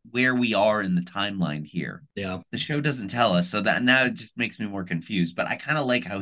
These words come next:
Speaker 1: he's trapping himself in,
Speaker 2: Mm-hmm.
Speaker 1: in the end of time.
Speaker 2: Yeah.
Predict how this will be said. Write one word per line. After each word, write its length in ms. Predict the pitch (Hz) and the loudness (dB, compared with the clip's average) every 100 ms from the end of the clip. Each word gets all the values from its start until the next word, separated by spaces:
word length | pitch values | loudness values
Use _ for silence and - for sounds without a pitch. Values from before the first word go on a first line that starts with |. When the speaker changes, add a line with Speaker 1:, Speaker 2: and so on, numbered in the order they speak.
| 95 | -2
Speaker 1:
he's 220 | 90 - - | -2 -2 -6
trapping 400 | - 87 87 82 | 2 2 2 -2
himself 560 | 80 80 82 71 - - | -2 -4 -4 -4 -6 -8
in, 320 | 95 82 73 - 156 | -2 -2 -2 -12 -12
Speaker 2:
Mm-hmm. 260 | 147 131 127 _ | -6 -6 -6 _
Speaker 1:
in 100 | 76 | -8
the 100 | - | -6
end 200 | 82 76 | -6 -6
of 80 | - | -10
time. 400 | - 69 65 64 185 | -10 -10 -12 -14 -12
Speaker 2:
Yeah. 220 | - | -12